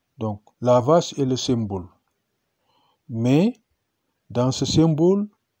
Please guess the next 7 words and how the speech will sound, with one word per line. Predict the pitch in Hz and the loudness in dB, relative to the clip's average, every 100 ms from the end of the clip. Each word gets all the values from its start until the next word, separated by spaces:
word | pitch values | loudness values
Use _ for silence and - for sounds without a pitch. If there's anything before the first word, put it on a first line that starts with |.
| _ _ _ _ _ _ _ _ _ _ _ | _ _ _ _ _ _ _ _ _ _ _
c'est | - - 139 151 160 _ _ _ _ _ _ _ | -12 -2 2 2 -2 _ _ _ _ _ _ _
trois, | - 147 160 175 175 170 - - | -2 4 6 6 4 2 -2 0
euh, | 139 131 | 0 0
c'est | - 143 | 0 -2
soixante-dix | - 151 170 170 156 - - | 0 2 2 2 -2 -4 -10
peuples | - 143 143 123 131 185 _ _ _ _ _ _ _ _ _ _ _ _ _ _ _ _ - | 0 2 2 0 -6 -6 _ _ _ _ _ _ _ _ _ _ _ _ _ _ _ _ -2
rescapés, | 117 156 - 165 - 143 113 | 2 2 4 2 2 -2 -2